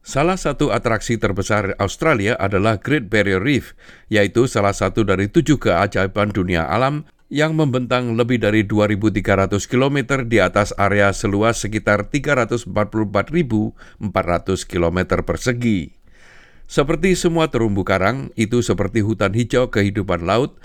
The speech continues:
menyediakan makanan bagi manusia dan hewan laut, juga perlindungan garis pantai bagi masyarakat pesisir dan pekerjaan untuk ekonomi turisme. Ketika suhu laut naik, karang melepaskan ganggang simbiosis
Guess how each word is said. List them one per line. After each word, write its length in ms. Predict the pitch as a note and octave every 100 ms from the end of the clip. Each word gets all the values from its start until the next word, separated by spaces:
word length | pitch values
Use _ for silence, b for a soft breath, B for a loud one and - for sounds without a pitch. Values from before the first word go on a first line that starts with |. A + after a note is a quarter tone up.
| B B
menyediakan 640 | C3 D3 C3 C3+ C3+ D#3+ D3
makanan 480 | C3 G#2+ A2 A2+ F#2+
bagi 240 | F#2 G2+
manusia 480 | F#2+ F#2+ F#2 G#2 F#2+
dan 160 | F2
hewan 320 | E2+ F2 E2+ F2
laut, 400 | A2 G2 - b b b -
juga 320 | A#2 A2 A#2+
perlindungan 560 | G2 G2 F2+ F#2 G#2 A2+
garis 320 | G#2 G2 F#2
pantai 480 | - G2+ G2 A2 A2+
bagi 240 | F#2 F#2
masyarakat 560 | F2+ E2 F#2 F2+ F#2 G2
pesisir 560 | G2+ D3+ - D3 C#3+ B B B
dan 240 | C#3 C#3+ B2+
pekerjaan 640 | A#2 A2 G#2 G2+ G2 G2
untuk 240 | F#2 G2+ E2
ekonomi 480 | F2+ F#2 F2+ F2+
turisme. 560 | F2 E2+ A#2 - A2 D2+ - _ _ _ _ _ _ _
Ketika 400 | C#3 D#3+ D3+ E3
suhu 400 | E3+ D#3+ C3 C#3
laut 320 | B2 A#2 A#2
naik, 400 | C3 G#2 A2+ - -
karang 320 | - D3 E3
melepaskan 640 | D3 B2+ - A#2 - C3 G#2+
ganggang 400 | A2 G#2+ G#2+ G2+
simbiosis 720 | A#2 G2+ A#2 B2+ B2 C3